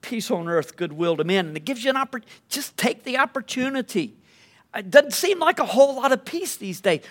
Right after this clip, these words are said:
But whatever you do, share the good news. And remember, Jesus will come again. We've talked about it all morning. It's the last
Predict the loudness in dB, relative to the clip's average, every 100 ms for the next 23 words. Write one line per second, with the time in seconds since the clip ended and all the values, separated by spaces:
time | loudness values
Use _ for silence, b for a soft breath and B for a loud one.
0 | B -8 2 6 8 8 8 6 4 2
1 | 2 2 0 -2 4 6 6 6 6 4
2 | B B 0 0 -2 -2 0 0 0 2
3 | 0 -2 -6 -10 -16 _ _ _ _ _
4 | _ _ _ _ _ _ _ _ _ _
5 | _ -2 2 4 4 4 2 2 0 -2
6 | -6 _ _ _ _ _ _ -4 0 0
7 | -2 -6 -4 -2 -2 -2 -2 -4 -4 -4
8 | -8 -12 -2 0 0 2 4 4 4 4
9 | 2 -2 -2 -4 -8 -4 -4 0 2 2
10 | -2 -12